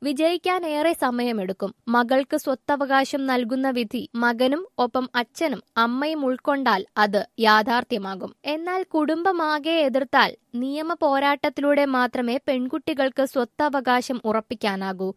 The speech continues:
അങ്ങനെ വന്നാൽ കുടുംബ ബന്ധങ്ങൾ ഉലയേണ്ട എന്നു കരുതി പലരും അവകാശങ്ങൾ വേണ്ട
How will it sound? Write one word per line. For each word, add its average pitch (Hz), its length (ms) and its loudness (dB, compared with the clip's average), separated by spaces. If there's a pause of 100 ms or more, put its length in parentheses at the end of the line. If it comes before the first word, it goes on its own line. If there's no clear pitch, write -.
അങ്ങനെ 302 340 -2
വന്നാൽ 269 400 -2
കുടുംബ 285 420 -2
ബന്ധങ്ങൾ 269 640 0
ഉലയേണ്ട 269 520 0 (140)
എന്നു 240 240 -2
കരുതി 226 520 -2
പലരും 240 460 0
അവകാശങ്ങൾ 262 840 2
വേണ്ട 233 300 0